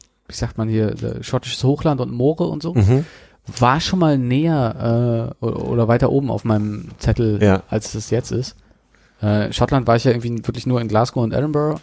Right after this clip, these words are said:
Speaker 1: und,
Speaker 2: Mhm.
Speaker 1: äh, o-, ohne jetzt irgendwie da so eine Tour zu machen, war mir dann da, äh, da war ich alleine, war, war irgendwie auch ein bisschen zu blöd da, irgendwie hatte auch keine Lust, mit irgendwelchen, äh, Rentnern mich in den Bus zu setzen. Ähm, da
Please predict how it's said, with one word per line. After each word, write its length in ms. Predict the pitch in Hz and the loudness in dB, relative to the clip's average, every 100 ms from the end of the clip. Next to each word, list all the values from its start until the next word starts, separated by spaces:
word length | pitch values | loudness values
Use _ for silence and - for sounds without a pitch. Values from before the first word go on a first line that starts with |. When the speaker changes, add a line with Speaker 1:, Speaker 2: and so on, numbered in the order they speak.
| - | -4
Speaker 1:
und, 360 | 120 117 85 | 0 0 0
Speaker 2:
Mhm. 40 | 117 | 2
Speaker 1:
äh, 180 | 113 113 | 4 4
o-, 200 | - - - | 2 -4 -6
ohne 220 | 123 120 | -4 0
jetzt 120 | 117 110 | 0 0
irgendwie 140 | 113 | 2
da 80 | 113 | 2
so 80 | 113 | 2
eine 140 | 110 | 0
Tour 180 | - 151 | 2 2
zu 100 | 147 | 2
machen, 300 | 139 139 131 - | -4 -4 -6 -2
war 80 | 120 | 2
mir 100 | 113 | 4
dann 160 | 110 113 | 4 4
da, 240 | 113 - - 127 - | 2 2 -4 -12 -10
äh, 60 | |
da 120 | - 92 | -6 -2
war 60 | |
ich 100 | 101 | 0
alleine, 340 | 95 98 104 101 | 2 4 2 0
war, 100 | 101 | -2
war 180 | 107 - | -2 0
irgendwie 380 | 117 120 113 117 | 0 -2 -4 -4
auch 100 | - | -4
ein 40 | 110 | -4
bisschen 200 | - - | -6 -6
zu 100 | 104 | 2
blöd 260 | 113 127 | 4 4
da, 180 | 127 123 | 2 2
irgendwie 360 | 123 117 117 117 - - - - - - - - | 0 -2 -4 -6 -16 -20 -20 -20 -20 -20 -20 -10
hatte 140 | - | -6
auch 100 | - | -2
keine 280 | - - 98 | 0 0 -2
Lust, 220 | 98 - | -4 -4
mit 100 | 107 | -6
irgendwelchen, 580 | - 101 104 101 95 98 98 98 101 113 101 - - | -2 -2 -2 -2 -4 -2 0 0 -2 -6 -10 -14 -8
äh, 20 | 110 | 0
Rentnern 360 | 107 104 110 | 2 4 2
mich 140 | 98 - | 2 0
in 80 | 104 | 0
den 140 | 101 | 0
Bus 180 | 120 - | 0 2
zu 80 | 104 | 2
setzen. 280 | 98 - - - - - - - - - - - - | 2 -2 -14 -12 -6 -2 0 0 -4 -8 -14 -6 2
Ähm, 360 | 101 101 98 | 4 4 4
da 160 | 101 | 2